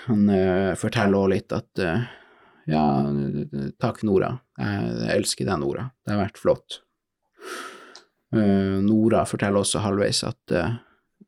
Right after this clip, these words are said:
eh, hun har tenkt å dø. Med at, eh,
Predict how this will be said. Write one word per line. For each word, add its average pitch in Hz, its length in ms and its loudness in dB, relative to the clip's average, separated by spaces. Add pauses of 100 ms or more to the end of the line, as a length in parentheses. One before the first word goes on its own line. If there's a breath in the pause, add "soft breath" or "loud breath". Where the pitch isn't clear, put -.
(160)
eh, 110 280 -2
hun 110 400 4
har - 160 -4
tenkt 104 320 -6
å - 40 -8
dø. - 180 2 (960)
Med 101 160 2
at, - 280 -4
eh, - 200 -4